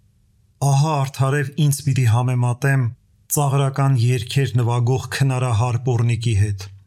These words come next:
որ հածելով ու կոծելով հնչեցնում է հույժ ողորմելի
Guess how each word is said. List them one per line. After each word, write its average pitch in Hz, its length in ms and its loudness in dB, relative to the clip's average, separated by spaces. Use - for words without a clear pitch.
որ 139 180 2
հածելով 139 720 0
ու 143 80 -2
կոծելով 131 560 -2
հնչեցնում 131 720 0
է 127 100 0
հույժ 131 380 0
ողորմելի 123 680 2